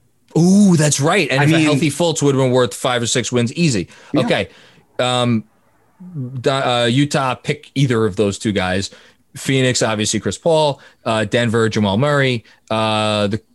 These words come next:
Speaker 1: Clippers are actually an interesting one because they actually arguably don't have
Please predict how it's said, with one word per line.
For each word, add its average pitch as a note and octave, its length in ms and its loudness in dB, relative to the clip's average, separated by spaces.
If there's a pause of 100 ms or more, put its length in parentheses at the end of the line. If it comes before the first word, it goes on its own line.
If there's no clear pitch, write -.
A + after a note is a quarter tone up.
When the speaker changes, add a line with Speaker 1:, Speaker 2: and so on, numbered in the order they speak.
Speaker 1:
Clippers F4 440 0
are A3+ 80 4
actually E3 280 0
an C3 60 0
interesting B2 300 -2
one A#2+ 120 0
because B2 200 -2
they D3 160 0
actually C#3+ 240 0
arguably A#2 440 -2
don't B2 240 -2
have G#2 520 -6